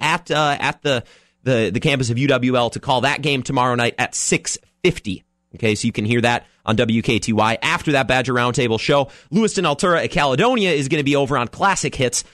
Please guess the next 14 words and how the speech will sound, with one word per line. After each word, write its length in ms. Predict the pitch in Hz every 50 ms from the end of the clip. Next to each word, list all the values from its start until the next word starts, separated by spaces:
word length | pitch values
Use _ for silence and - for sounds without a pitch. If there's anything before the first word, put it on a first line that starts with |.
| _ _
one 140 | - 120 120
of 60 | 110
our 100 | 110 120
other 160 | 135 131 120 107
sister 300 | - 123 110 - - 104
stations, 500 | - - 92 95 - - 98 98 - - _ _ _ -
uh, 140 | - 104 98
K 240 | 95 - - 113 107
C 260 | - - 110 107 101 -
L 180 | - 98 87 -
H 280 | - 107 92 78 - -
ninety-four 400 | 110 101 98 98 - 104 101 98
point 280 | - 104 98 85 85 -
seven 400 | - - - 123 98 87 85